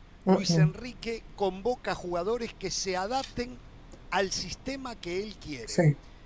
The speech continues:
Speaker 1: Y lo tiene aceitado, y España juega muy bien al fútbol. Yo a España no le doy mayores posibilidades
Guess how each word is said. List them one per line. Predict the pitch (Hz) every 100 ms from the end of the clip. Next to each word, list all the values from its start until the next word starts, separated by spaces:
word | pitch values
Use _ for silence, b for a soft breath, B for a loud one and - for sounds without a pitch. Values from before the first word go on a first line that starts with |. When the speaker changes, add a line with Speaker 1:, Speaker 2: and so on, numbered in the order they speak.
| -
Speaker 1:
Y | 185
lo | 190
tiene | - 294 302
aceitado, | - 151 - 240 170 131
y | 135 170
España | - 277 285 240
juega | - 247 226
muy | 185 247 240
bien | 196 269 247
al | 160
fútbol. | - 240 220 139 123 b b b -
Yo | 285
a |
España | - 302 302 247
no | 233
le | 285 226
doy | 277
mayores | 240 180 254 240
posibilidades | - 160 - 139 135 143 233 254 160 175